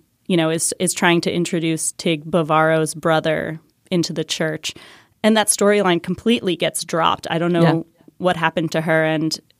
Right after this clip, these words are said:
Speaker 1: it felt like she got, just got fired from the show or something.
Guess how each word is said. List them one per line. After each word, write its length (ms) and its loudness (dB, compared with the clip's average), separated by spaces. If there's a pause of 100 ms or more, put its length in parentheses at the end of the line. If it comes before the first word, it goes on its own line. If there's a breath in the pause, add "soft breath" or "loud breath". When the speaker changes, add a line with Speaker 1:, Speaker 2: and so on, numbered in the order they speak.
(800)
Speaker 1:
it 200 0
felt 200 2
like 140 -2
she 140 0
got, 200 -2
just 180 -2
got 160 -2
fired 420 0
from 160 -2
the 100 -2
show 420 -2
or 80 -8
something. 560 -4